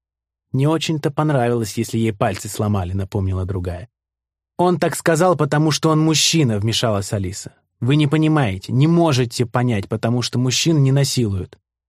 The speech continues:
Луви поразмыслил. В одном исследовании говорится, что мужчины чаще склонны обвинять жертву изнасилования и даже оправдывать насильника.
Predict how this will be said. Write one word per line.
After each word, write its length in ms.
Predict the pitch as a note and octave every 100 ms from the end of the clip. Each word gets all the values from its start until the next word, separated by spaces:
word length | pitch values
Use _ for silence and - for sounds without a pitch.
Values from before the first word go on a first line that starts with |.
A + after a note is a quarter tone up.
| _ _ _ _ _
Луви 440 | G2+ A2+ C3+ C3+ B2+ _ _ -
поразмыслил. 760 | A2 A#2 A2 G2 - F#2 F2+ _ _ _ _ _ _ _ _ -
В 100 | A#2+
одном 400 | B2+ D#3+ E3+ D#3
исследовании 600 | - D#3+ G3 D3+ C3+ B2
говорится, 560 | B2+ C3 E3+ F#3 C3
что 260 | A#2+ - C3+
мужчины 640 | C3 C#3 - F#3+ G#3 C#3+
чаще 500 | - - D3+ B2 B2
склонны 400 | A#2 - C3 B2
обвинять 480 | A#2 A2 B2 C3 A#2+
жертву 460 | A2 C#3+ C#3 - A2+
изнасилования 840 | A#2 A#2 - E3+ D#3+ C3+ B2 A2
и 140 | G#2
даже 360 | A#2+ C3+ B2+ C#3
оправдывать 800 | - C3+ - C#3+ C#3 B2 A#2+ A#2
насильника. 680 | A#2+ A#2 A#2+ G2 F#2 - -